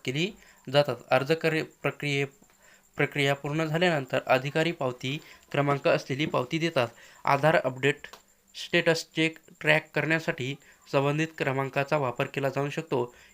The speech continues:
या कामासाठी पन्नास रुपये शुल्क आकारले जातात. त्यामध्ये जर तुम्हाला आधाराची जन्मतारीख बदलायची असेल तर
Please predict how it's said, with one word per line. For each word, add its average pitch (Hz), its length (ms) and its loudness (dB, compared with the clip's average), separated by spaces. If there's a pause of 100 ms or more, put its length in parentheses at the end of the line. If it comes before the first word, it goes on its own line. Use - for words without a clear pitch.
या 139 180 8
कामासाठी 160 500 0
पन्नास 139 400 -2
रुपये 160 180 -2
शुल्क - 540 -6 (220)
आकारले 131 420 0
जातात. 147 340 0 (1160)
त्यामध्ये 160 360 2
जर 160 180 4
तुम्हाला 160 300 0
आधाराची 147 640 0
जन्मतारीख 143 500 -4
बदलायची 135 400 -2
असेल 156 320 -2
तर 139 180 0